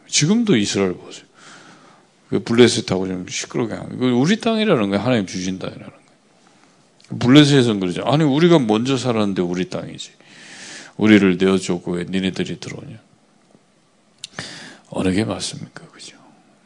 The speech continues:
이 땅 주인이 준 게 맞잖아요. 그리고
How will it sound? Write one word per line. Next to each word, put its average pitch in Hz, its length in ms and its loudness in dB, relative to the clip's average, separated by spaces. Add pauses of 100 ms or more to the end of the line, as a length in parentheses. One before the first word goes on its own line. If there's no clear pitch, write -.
(140)
이 175 120 2
땅 190 240 -2
주인이 214 360 0
준 113 200 -10
게 117 100 -2
맞잖아요. 113 800 -12 (1300)
그리고 120 760 4